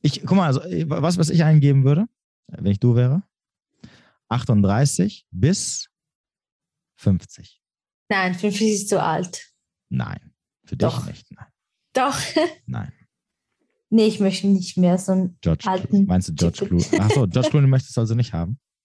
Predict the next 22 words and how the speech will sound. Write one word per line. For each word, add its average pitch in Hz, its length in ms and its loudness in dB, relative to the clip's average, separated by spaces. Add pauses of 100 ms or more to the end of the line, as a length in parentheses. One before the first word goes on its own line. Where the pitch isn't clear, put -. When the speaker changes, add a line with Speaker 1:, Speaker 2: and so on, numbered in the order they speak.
(1200)
Speaker 1:
Ich - 80 -6
habe - 80 0
Speaker 2:
Nein, 127 60 2
Speaker 1:
nicht - 80 -2
gesagt, 123 220 2
dass 107 80 -2
du 107 40 2
Speaker 2:
wahrscheinlich. 104 160 4
Speaker 1:
jeden 127 120 4
nehmen 95 260 2
sollst. 80 260 -4
Und 90 80 0
das 90 140 -2
ist, 107 200 -2
also, 90 360 0
das 92 60 0
ist 98 120 0
mir 110 80 4
schon 101 120 2
klar, 113 220 0
dass 104 140 -4
natürlich, 95 420 0